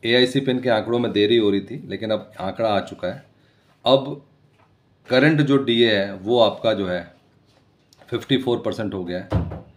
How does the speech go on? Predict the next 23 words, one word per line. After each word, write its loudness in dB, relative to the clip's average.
जो -2
जुलाई 0
में 6
जो -2
एआईसी 0
पिन -6
के -6
आंकड़े -4
हैं -6
वो -4
वन -2
पॉइंट -6
थ्री -6
जो 0
है 0
पॉइंट्स -2
में -4
उसकी -6
जो -4
है -2
बढ़ोतरी -4
हुई -2
है। -14